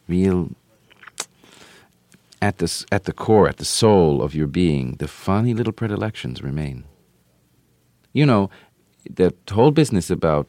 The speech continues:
uh, when you play a piece basically is, and these are generalizations, I understand that, but basically is your thrust for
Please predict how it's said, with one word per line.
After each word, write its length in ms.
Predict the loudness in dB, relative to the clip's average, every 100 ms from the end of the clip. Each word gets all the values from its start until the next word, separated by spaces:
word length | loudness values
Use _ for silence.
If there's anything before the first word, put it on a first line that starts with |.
| _ -2
uh, 220 | 0 -2 -8 _ _ _ _ _ -10
when 280 | -2 0 0
you 80 |
play 260 | 0 -2 -2
a 40 |
piece 320 | -2 -4 -6 -2
basically 1200 | 0 0 -4 -10 _ _ -4 -2 -2 -4 -8 -12 _ _ _ _ _ _ _ _ _
is, 500 | 4 4 0 -10 -16 _ _ _ _ _
and 140 | -2 0
these 140 | 0
are 40 | 0
generalizations, 720 | 0 2 0 0 0 -2 -6
I 40 |
understand 380 | -8 -6 -6 -6
that, 120 | -6
but 140 | -6 2
basically 640 | 2 2 -4 -2 0 2
is 260 | 0 -2
your 220 | -2 0 -2
thrust 560 | -6 -8 -8 -12 -20
for 300 | -8 -6 -6